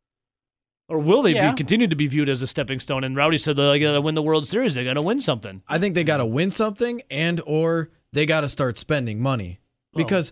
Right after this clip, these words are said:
Speaker 2: being
Speaker 3: I th-
Speaker 2: in a small market, I think no matter what, you're gonna be a stepping stone.
Speaker 1: Yeah. 'Cause, like, he, I brought up the Kansas City Royals. They won the World Series, and then they got to another World Series. And you're like, "Okay, wow." Well, but after two years, you're just like,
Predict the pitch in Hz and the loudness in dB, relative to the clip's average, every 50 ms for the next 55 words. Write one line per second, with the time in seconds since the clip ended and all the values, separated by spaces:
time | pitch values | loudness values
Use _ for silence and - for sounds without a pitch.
0 | - _ - 139 - 190 131 123 120 113 107 - - 135 123 113 104 110 131 170 | -12 _ -10 -4 -2 -2 -2 -2 -4 -6 -8 -8 -6 -6 -6 -4 -2 -2 -4 -4
1 | - 98 95 104 104 101 110 104 98 90 104 101 92 98 110 98 82 76 101 110 | -4 -6 -8 -8 -8 -8 -10 -10 -10 -10 -12 -10 -8 -8 -8 -10 -10 -8 -8 -8
2 | - - 92 87 87 90 87 85 82 - - - - 92 - 78 85 - - - | -8 -10 -14 -16 -14 -16 -16 -16 -18 -20 -18 -20 -20 -18 -18 -20 -20 -20 -20 -20
3 | - 67 76 - _ _ _ _ _ - 139 143 135 135 135 139 _ _ _ _ | -20 -20 -20 -20 _ _ _ _ _ -8 -6 -6 -6 -6 -8 -12 _ _ _ _
4 | _ _ _ _ _ _ _ _ - 220 202 220 208 233 220 208 220 208 175 233 | _ _ _ _ _ _ _ _ 0 2 2 2 2 2 2 4 4 2 2 2
5 | - - - _ 185 196 185 214 202 180 156 160 - 190 190 180 151 - 185 165 | 0 -2 -2 _ 0 2 4 2 2 2 -2 -2 0 0 0 0 0 0 0 0
6 | 160 165 202 202 151 117 107 98 - 160 175 175 185 180 170 165 165 160 156 131 | 2 2 4 2 2 0 -4 -4 -2 0 0 2 2 0 0 0 0 -2 -2 -2
7 | - 156 156 151 151 151 143 123 - 156 151 147 147 147 143 143 139 147 147 151 | -4 -4 -2 0 0 -2 -2 -4 -6 -6 -4 -4 -4 -4 -4 -4 -2 0 0 0
8 | 143 - 143 139 131 123 120 117 117 113 110 107 - 127 113 107 104 110 107 - | -2 -2 -4 -6 -4 -4 -4 -6 -6 -8 -8 -8 -8 -8 -6 -6 -6 -8 -10 -12
9 | - _ _ _ _ _ _ _ - 147 143 147 151 147 143 139 127 131 127 - | -18 _ _ _ _ _ _ _ -8 -6 -4 -2 -2 0 2 2 0 0 -4 -6
10 | - _ _ _ _ 135 131 131 127 117 107 120 131 127 156 170 139 117 107 104 | -16 _ _ _ _ -4 -4 -2 -2 -2 0 0 0 2 2 2 2 0 -4 -8
11 | 95 - - 120 120 113 110 127 127 117 - _ - 135 131 127 - 131 123 - | -10 -14 -12 -12 -12 -10 -6 -6 -6 -8 -8 _ -2 0 0 0 -2 -6 -6 -4
12 | 131 139 143 151 143 110 123 127 123 120 - 135 113 110 107 - | -2 0 0 0 0 -2 -4 -4 -6 -4 -4 -4 -4 -6 -6 -10